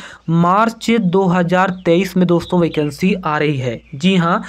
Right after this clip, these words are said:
और ये दोस्तों कम से कम छः हज़ार वैकेंसी आएगी और मैक्सिमम दोस्तों आठ हज़ार यहाँ पे वैकेंसियाँ आने वाली है। तो छः हज़ार से लेकर आठ हज़ार यहाँ पे वैकेंसियाँ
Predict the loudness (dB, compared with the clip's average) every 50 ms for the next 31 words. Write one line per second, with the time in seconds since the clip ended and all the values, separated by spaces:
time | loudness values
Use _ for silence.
0 | -12 -18 -20 -10 -4 0 2 2 2 2 2 0 0 -2 -4 -4 -2 -2 -2 -2
1 | -2 -2 -4 -4 0 2 2 2 0 0 -4 -4 -2 -2 0 0 2 2 2 2
2 | 2 2 0 0 0 -2 -2 0 0 2 2 2 2 2 2 0 0 -4 -8 -14
3 | -16 -16 -18 -12 -2 0 2 2 2 2 2 2 4 4 4 4 2 0 -4 -2
4 | -2 2 2 4 2 2 0 0 0 -2 -2 -2 -2 -2 -2 0 0 0 0 -2
5 | -2 -2 0 2 2 2 2 2 2 2 0 0 0 0 0 0 0 -2 -2 -2
6 | -2 -2 -2 -2 0 -2 -2 -2 0 0 0 0 -2 -2 -4 -4 -2 -2 -2 -2
7 | -2 -2 -2 0 2 2 2 2 0 2 2 2 2 2 2 0 0 0 0 -4
8 | -10 -18 -20 -20 -18 -6 -2 0 2 2 2 0 -2 -4 -2 0 2 2 2 4
9 | 2 2 2 0 0 0 0 0 0 0 0 -2 -4 -2 -2 -2 -2 -2 -2 -6